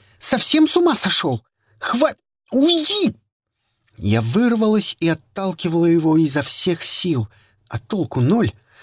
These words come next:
Тогда сделала единственное, что пришло мне в голову. Со всей силы прикусила его губу. "Ауч!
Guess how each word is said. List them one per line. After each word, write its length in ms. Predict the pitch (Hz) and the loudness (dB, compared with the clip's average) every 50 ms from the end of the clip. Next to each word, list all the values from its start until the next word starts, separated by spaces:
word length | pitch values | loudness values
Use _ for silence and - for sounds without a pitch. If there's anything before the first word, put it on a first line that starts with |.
| - - _ _ _ _ _ | -20 -20 _ _ _ _ _
Тогда 280 | - 147 139 143 - 214 | -10 -10 -8 -4 -2 -2
сделала 440 | 214 165 165 190 196 185 175 160 151 | -2 -2 0 0 0 2 2 2 2
единственное, 800 | 143 139 139 147 165 240 247 220 - - - 202 190 190 185 | 0 0 -2 -2 0 0 0 0 0 0 0 0 2 2 2
что 200 | 165 - - - | 0 -2 -6 -8
пришло 340 | 127 - 156 131 - - 160 156 | -10 -8 -6 -4 -4 -2 0 0
мне 160 | 160 156 151 | 2 2 0
в 100 | 139 139 | -2 -2
голову. 440 | 135 139 127 110 101 98 92 - - - - - - - - - | -2 -2 0 2 2 2 0 0 -4 -12 -20 -20 -20 -20 -12 -8
Со 200 | - - - 147 | -4 -2 -2 -2
всей 420 | - - - - - 233 233 214 | -2 -2 -2 0 0 0 0 0
силы 600 | 165 - - - - 247 233 214 170 156 147 120 - _ | 0 0 0 -2 -2 -2 0 2 2 2 2 0 -2 _
прикусила 720 | - - 175 185 - - 247 220 - - - 233 175 160 | -8 -6 -6 -6 -4 -4 -2 -2 0 0 0 2 2 4
его 260 | 156 165 165 175 180 | 4 4 4 4 2
губу. 560 | 156 127 135 214 254 156 302 311 127 104 95 - - _ _ _ _ _ _ _ _ _ | 2 2 0 0 2 2 2 2 2 0 -2 -6 -10 _ _ _ _ _ _ _ _ _
"Ауч! 680 | - 214 208 175 180 170 165 151 - - - - - - | -8 -6 -4 -2 -2 0 0 -2 -2 -2 -2 -4 -4 -6